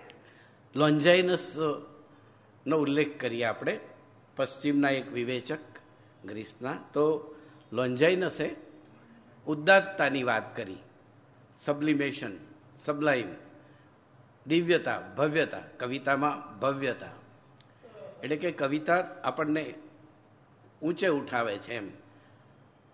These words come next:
એક જુદો જ અનુભવ કરાવે છે, ભવ્યતાનો અનુભવ કરાવે, દિવ્યતાનો અનુભવ કરાવે.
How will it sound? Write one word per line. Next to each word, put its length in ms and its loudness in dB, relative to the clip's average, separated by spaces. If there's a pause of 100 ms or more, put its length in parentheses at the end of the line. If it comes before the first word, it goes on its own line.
એક 260 -4
જુદો 460 2
જ 60 4
અનુભવ 400 2
કરાવે 380 0
છે, 140 -10
ભવ્યતાનો 580 0
અનુભવ 380 -4
કરાવે, 360 -6
દિવ્યતાનો 560 -2
અનુભવ 340 -6
કરાવે. 380 -12